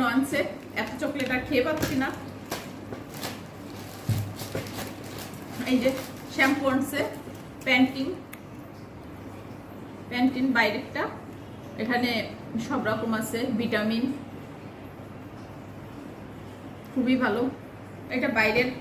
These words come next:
পাওয়া যায় না দেশে। কোকো দেবে না, কোকো ধরে রাখবে। এই যে পেস্ট, এটা এর আগেও ব্যবহার করছি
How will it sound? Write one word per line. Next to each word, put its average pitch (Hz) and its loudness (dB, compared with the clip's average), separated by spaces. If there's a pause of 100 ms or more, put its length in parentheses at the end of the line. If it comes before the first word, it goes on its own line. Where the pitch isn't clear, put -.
(300)
পাওয়া 220 6
যায় 202 4
না 214 0 (120)
দেশে। - 0 (3250)
কোকো 311 6 (120)
দেবে 226 8
না, 214 0 (200)
কোকো 294 2 (100)
ধরে 226 6 (100)
রাখবে। - -2 (800)
এই 262 8
যে 294 2 (420)
পেস্ট, 254 2 (3750)
এটা 294 6 (720)
এর 262 6 (100)
আগেও 254 4 (160)
ব্যবহার 254 4 (100)
করছি 220 -2